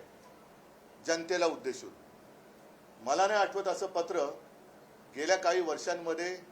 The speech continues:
अथवा गेल्या संपूर्ण कालखंडामध्ये महाराष्ट्राच्या पोलीस प्रमुखांनी जनतेला उद्देशून दिलं असेल. त्याच्यामध्ये मला असं वाटतं की एक थोडी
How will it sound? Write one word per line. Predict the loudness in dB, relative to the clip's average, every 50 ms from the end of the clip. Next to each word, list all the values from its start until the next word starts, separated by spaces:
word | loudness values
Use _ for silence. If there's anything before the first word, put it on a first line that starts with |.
| -20 -20 -20 -14 -6 -6
अथवा | -6 -4 2 4 6 6 6 4 0 -6 -16 -20 -20 -20 -20 -20 -20 -20 -20 -20 -20 -20 -20 -20 -20 -20 -20 -20 -20 -20 -20 -20 -20 -20 -20 -20 -20 -20 -20 -20 -20 -20 -20 -20 -20 -20 -20 -20 -20 -20 -20 -18 -10
गेल्या | -8 -4 2 6 6 6 6 6 0 -6 -16
संपूर्ण | -8 -4 -4 -4 -2 -2 -2 -2 0 -2
कालखंडामध्ये | 0 2 2 0 0 0 -6 -6 -2 0 0 0 0 -4 -4
महाराष्ट्राच्या | -4 -4 -2 -2 -2 -4 -4 -4 -4 -4 -2 -4 -4 -4 -6 -10 -16 -20 -20 -20 -20 -20 -20 -20 -16 -8
पोलीस | -6 -4 -4 -4 -4 -6
प्रमुखांनी | -6 -6 -6 -4 -6 -4 -2 -2 -2 -2 -4
जनतेला | -6 -8 -6 -6 -4 -2 -2 -2
उद्देशून | -4 -4 -8 -10 -10 -12 -10 -10
दिलं | -10 -8 -8 -8
असेल. | -10 -12 -14 -18 -20 -20 -20 -20 -20 -20 -20 -20 -20 -20 -20 -20 -20 -20 -20 -20 -20 -20 -20 -18 -18 -18 -18 -20 -20 -20 -20 -20 -12 -2
त्याच्यामध्ये | -2 -2 0 0 0 2 2 2 2 2
मला | 2 2 2 2
असं | 2 2 2 0
वाटतं | -2 0 -2 -6
की | -6 -6 -6 -6 -6 -8 -12 -18 -20 -20 -20 -20 -20 -20 -14 -8
एक | -8 -8 -8 -8 -10
थोडी | -8 -8 -6 -6